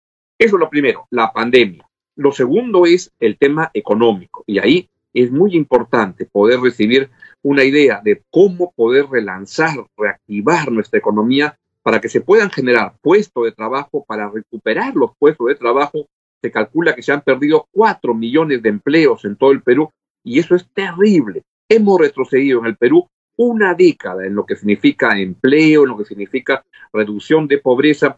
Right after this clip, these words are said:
Lo que se había reducido de, de, de pobreza otra vez se ha vuelto porque hemos tenido un sacudón tan grande que se estima que hemos tenido una, un retroceso de diez años, de una década en el país.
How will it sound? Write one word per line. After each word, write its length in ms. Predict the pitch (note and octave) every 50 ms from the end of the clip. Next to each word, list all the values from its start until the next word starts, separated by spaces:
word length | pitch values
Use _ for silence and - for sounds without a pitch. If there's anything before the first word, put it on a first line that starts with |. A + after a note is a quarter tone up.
| _ _ _
Lo 100 | - A#2
que 80 | A2 A2+
se 100 | - -
había 220 | A2 C3+ F3+ G3
reducido 460 | E3+ D3+ C3+ B2+ B2+ B2 - D#3+ D#3 D3+
de, 160 | E3 F3 -
de, 380 | - C#3 C#3 D#3+ E3 D#3+ C#3+ C3+
de 200 | C#3 C3 D3 D#3+
pobreza 440 | - D3+ C#3+ D#3 E3 D#3+ E3+ D#3+ - _ _ _ _
otra 420 | - B2+ D3 D#3+ - - C3+ C#3
vez 180 | C#3 D#3 D3+ C#3
se 80 | - C#3
ha 40 |
vuelto 420 | B2+ C3+ C#3+ C#3+ C#3 - D#3 D3+ - - - - - - _ -
porque 340 | - D#3 D#3 - - D#3+
hemos 200 | D#3 D#3 D#3 D#3
tenido 240 | - C#3 C3+ D3 D#3
un 100 | D3+ C#3+
sacudón 560 | - - A#2 G#2+ - B2+ B2+ C3+ B2+ A#2 A2
tan 260 | - - D#3+ F3+ E3 D3+
grande 420 | C#3+ C#3+ C#3+ C#3+ D3 D#3 E3 D3+ -
que 200 | D3 D#3 D#3+ _ _ - - _ _
se 80 | - C3+
estima 420 | A#2+ - - G3 F3+ D3+ A#2+ G#2+
que 100 | - -
hemos 180 | C#3 C#3+ C#3 -
tenido 300 | - B2+ B2+ C#3 C#3+ C#3+
una, 340 | C#3 C#3 C#3+ C#3+ C#3+ C#3 C3+
un 180 | C#3 C#3 C#3+ C#3
retroceso 540 | C#3+ C#3 - A#2+ A2+ D3 C#3 - - A2 -
de 180 | - A2 G#2 G#2
diez 360 | A2 C#3 D#3 F3+ E3 - -
años, 360 | C#3 A#2+ G#2 F#2 E2 F2 -
de 80 | - G#2
una 260 | A#2 C3+ C#3+ C#3 C3
década 480 | C#3 D#3 D3+ - - D3+ D3+ D3 C3+ -
en 140 | B2 A#2+ A#2
el 100 | A#2 A2+
país. 340 | - B2 A2+ G2 - -